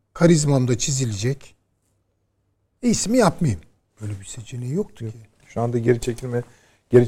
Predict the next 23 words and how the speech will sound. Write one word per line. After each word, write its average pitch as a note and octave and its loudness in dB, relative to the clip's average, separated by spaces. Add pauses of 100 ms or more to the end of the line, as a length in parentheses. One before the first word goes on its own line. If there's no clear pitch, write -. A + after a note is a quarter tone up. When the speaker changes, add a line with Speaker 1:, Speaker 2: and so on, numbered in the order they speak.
Speaker 2:
yani A#2 4
Speaker 1:
Yani. G#2 -4 (120)
Speaker 2:
askeri A#2+ 10
olarak C3 8
değil, E3 4
herhangi C3+ 0
bir - -18
şekilde B2+ 2
Speaker 1:
Tabii C3+ 0
Speaker 2:
esneme C#3 4
Speaker 1:
ki. A2 0
Speaker 2:
şeyi C3 4
de A2+ 8
yok. F2 -2 (180)
Speaker 1:
Yok. D#3 4 (1120)
Şimdi D3+ 4
buradan F3 6
Rusya D3 -2 (1300)
kesinlikle F#3+ 0
çok G#3 -2
zayıflayarak D#3 4 (1000)
Batı'nın F3 2 (180)
istediği C#3+ 0